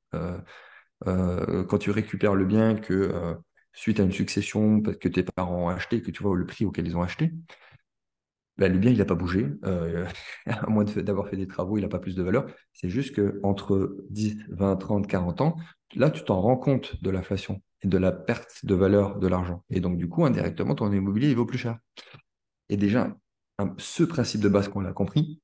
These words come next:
c'est-à-dire que tu, avoir le moins d'argent possible en compte en banque,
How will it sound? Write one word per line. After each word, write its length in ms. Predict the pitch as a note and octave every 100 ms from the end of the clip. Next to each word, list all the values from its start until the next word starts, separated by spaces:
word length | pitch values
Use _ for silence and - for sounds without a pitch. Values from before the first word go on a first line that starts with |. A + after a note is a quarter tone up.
| -
c'est-à-dire 260 | - -
que 80 | -
tu, 420 | F#2+ - - F#2+ -
avoir 180 | G2+ G2+
le 100 | F#2
moins 220 | A#2 C#3
d'argent 280 | A2 G2+ G#2
possible 320 | G2 - G2+
en 40 |
compte 180 | - F#2+
en 60 | F2+
banque, 240 | G2+